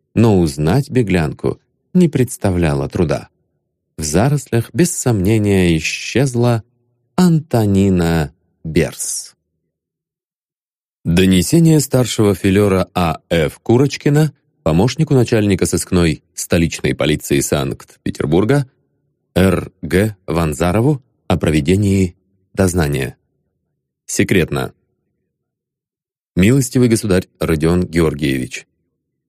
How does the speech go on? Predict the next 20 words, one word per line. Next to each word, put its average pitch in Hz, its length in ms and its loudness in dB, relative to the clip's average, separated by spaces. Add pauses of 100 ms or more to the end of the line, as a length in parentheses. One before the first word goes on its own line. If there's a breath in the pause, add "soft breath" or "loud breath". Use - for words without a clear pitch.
(140)
во 82 180 2
исполнении 120 720 2
вашего 98 460 0
поручения 90 680 0 (120)
и - 80 0
поручения 117 500 2
ротмистра 90 480 -2
Джуранского 82 760 -2 (260)
под - 160 -2
моим 87 240 2
руководством 135 760 0
отрядом 104 380 -2
филёров 107 460 0
был 98 200 0
проведён 87 420 -2
подробный 95 680 0
опрос - 460 -4
служащих 85 920 -4
Финского 78 440 -2
вокзала, 85 480 -4